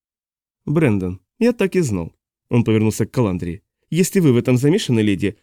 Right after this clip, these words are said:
вы не доживёте до суда. Но вы спасли Августа, и поэтому, если вам не безразличен наш клан,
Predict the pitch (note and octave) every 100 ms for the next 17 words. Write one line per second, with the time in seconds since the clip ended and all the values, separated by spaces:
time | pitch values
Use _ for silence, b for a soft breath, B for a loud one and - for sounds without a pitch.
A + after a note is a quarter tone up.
0 | _ C#3 D3 D3 D3 D#3+ C3+ A2+ G2+ -
1 | E2+ E2 _ _ _ F3+ C#3+ C3 - B2
2 | C3 D3+ G#2+ - G2 b b A#2 B2 A#2+
3 | A#2+ B2+ B2 A#2+ C3 A#2+ A#2 C3+ C3 B2+
4 | B2+ A#2+ G#2+ A#2 B2+ B2 - D#3 D3